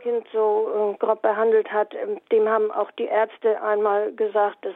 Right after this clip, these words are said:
daran liegt es, dass ich so krank geworden bin, psychisch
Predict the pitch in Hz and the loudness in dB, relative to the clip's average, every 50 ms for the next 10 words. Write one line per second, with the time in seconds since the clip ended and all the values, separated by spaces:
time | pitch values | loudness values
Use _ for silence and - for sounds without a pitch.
0 | - - - _ _ - 202 208 233 220 214 208 208 202 214 233 262 262 - - | -12 -20 -20 _ _ -14 -6 0 2 2 2 2 2 0 0 0 -2 -2 -2 0
1 | 208 196 - - 214 196 - 208 202 - 233 202 202 - - 240 277 294 240 208 | -2 -2 -2 -2 -8 -8 -8 -8 -6 -2 -2 -2 0 0 -2 -2 0 0 0 0
2 | 180 185 190 190 180 190 185 208 208 196 196 - - - 220 208 220 202 - | 2 2 0 0 0 0 0 0 0 0 0 -2 -2 -2 0 2 2 0 0